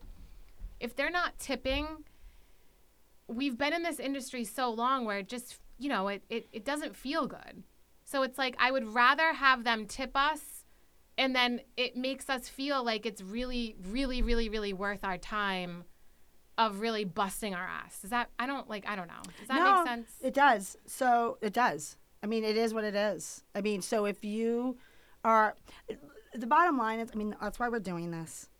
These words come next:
Speaker 2: you know? We're not trying to be harsh on everybody. We're just trying to give you, I mean, it's helpful.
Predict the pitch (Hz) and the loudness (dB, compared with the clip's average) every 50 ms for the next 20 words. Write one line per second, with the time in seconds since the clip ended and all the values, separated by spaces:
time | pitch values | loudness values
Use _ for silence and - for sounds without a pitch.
0 | _ - 196 190 185 185 180 175 165 - - _ _ - _ _ _ _ _ _ | _ -8 -6 -4 -2 -2 -2 -2 -4 -8 -12 _ _ -20 _ _ _ _ _ _
1 | _ - - - 196 185 180 185 - 202 196 202 208 208 190 208 196 - - 185 | _ -10 -4 -2 0 2 2 0 0 0 -2 0 0 0 0 -2 -2 -2 -2 -4
2 | 180 180 - 185 185 190 196 190 202 190 - 220 - - 320 349 262 339 294 339 | -4 -4 -4 -4 -4 -4 -2 -4 -4 -6 -8 -8 -8 -6 -6 -4 -4 -4 -4 -4
3 | - - 220 220 - - - - - 240 - - - - - 587 - - - 185 | -2 -2 -4 -4 -6 -10 -8 -4 -2 -2 -2 -2 -2 0 0 0 0 0 -2 -2
4 | 160 151 | -2 -4